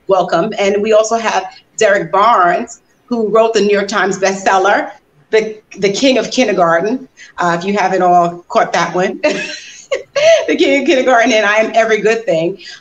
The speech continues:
Um, critically acclaimed, multi-award winning picture book, uh, Crown, An Ode to the Fresh Cut, um, which received the Newbery Honor, Coretta Scott King Award. Um, and you also wrote a best-selling chapter book,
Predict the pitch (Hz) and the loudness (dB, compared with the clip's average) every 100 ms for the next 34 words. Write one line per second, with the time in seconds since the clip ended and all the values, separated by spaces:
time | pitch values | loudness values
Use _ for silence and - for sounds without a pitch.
0 | - 208 190 - 302 311 285 262 - - | -4 -2 -2 -2 -2 -2 -2 -2 -2 -4
1 | - 208 208 214 185 196 196 208 175 185 | -2 0 0 0 0 -2 -2 -2 0 0
2 | 175 170 175 175 175 175 170 165 185 170 | -2 0 2 2 2 0 -2 -2 2 0
3 | 165 - 226 - 202 185 175 175 - _ | -2 -4 -4 -2 -4 0 0 -2 -10 _
4 | _ - 165 156 156 - 220 180 165 165 | _ -4 -2 0 -4 -4 -2 0 2 0
5 | 165 165 _ _ 175 170 190 196 190 180 | -2 -6 _ _ -4 -2 2 2 2 0
6 | 165 - 220 226 - 131 160 - _ - | -2 -2 -2 -2 -6 -6 -6 -10 _ -20
7 | - _ 190 185 185 190 196 202 196 220 | -20 _ -2 0 2 0 0 -4 -4 -2
8 | 180 185 190 190 190 185 175 175 165 - | 0 2 2 2 0 0 0 2 0 0
9 | 175 175 175 160 151 - 220 208 208 196 | 0 0 0 -2 -4 -2 -2 0 0 2
10 | 196 190 185 - - _ 175 175 165 165 | 2 0 -2 -8 -20 _ -4 0 0 2
11 | 165 170 - _ _ _ - 208 226 247 | 0 -2 -6 _ _ _ -4 0 2 2
12 | 339 262 247 214 175 202 208 185 175 - | 2 0 0 0 0 -2 0 0 0 0
13 | 170 175 170 170 147 147 | -2 -2 -4 0 -2 -2